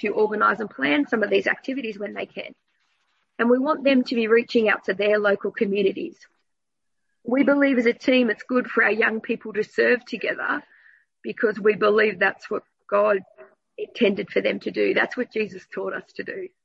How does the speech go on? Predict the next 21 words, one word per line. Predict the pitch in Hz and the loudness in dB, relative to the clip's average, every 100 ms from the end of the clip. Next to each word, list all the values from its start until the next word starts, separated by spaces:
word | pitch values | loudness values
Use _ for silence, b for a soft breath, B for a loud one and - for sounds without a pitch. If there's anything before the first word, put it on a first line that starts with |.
| _ _ _ _ _ _ _ _ _ _ _ _ _ _ | _ _ _ _ _ _ _ _ _ _ _ _ _ _
The | 240 | 0
next | 254 285 - | 2 0 2
way | 285 277 | 2 2
we | 262 | 2
want | 247 | 0
to | 240 | 2
think | 240 226 | 0 2
about | 214 - | -2 -2
serving, | - 214 214 196 196 262 - _ _ _ - | 0 2 4 2 0 0 -2 _ _ _ -8
and | 208 | -2
this | 247 | 0
is | 269 262 | 2 2
a | |
big | - 240 202 | 2 -2 0
one | 220 214 | 0 0
that | 196 | 0
needs | 202 208 | 0 0
a | |
lot | 202 202 | 0 0
of | 196 | -2
prayer, | 202 196 - | -2 -2 -2